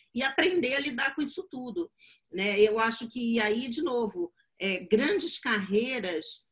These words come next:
e, e quando eu falo de grandes carreiras, e eu tenho certeza que o Luiz concorda comigo,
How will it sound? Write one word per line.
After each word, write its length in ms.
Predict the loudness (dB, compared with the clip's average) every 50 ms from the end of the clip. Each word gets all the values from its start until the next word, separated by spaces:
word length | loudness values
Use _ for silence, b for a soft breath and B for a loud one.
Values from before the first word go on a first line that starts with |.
| _ _ _
e, 540 | -2 0 0 0 0 0 -2 -2 -2 -2 -4
e 40 | -6
quando 160 | -6 -4 -4 -2
eu 60 | -2
falo 260 | -2 -2 -2 -2 -2
de 100 | -2 -2
grandes 340 | -2 0 0 0 -2 -4 -4
carreiras, 880 | -2 0 0 0 2 2 2 2 2 0 -2 -2 -2 -4 -4 -8 -8 -4
e 60 | -4
eu 80 | -2 -2
tenho 160 | -2 -4 -6
certeza 440 | -6 -8 -10 -10 -8 -8 -6 -6 -6
que 80 | -6 -4
o 40 |
Luiz 180 | -2 -2 -2 -2
concorda 480 | -4 -6 -8 -6 -4 -4 -2 -2 -4 -4
comigo, 600 | -4 -4 -4 -2 -4 -4 -4 -6 -8 -8 -8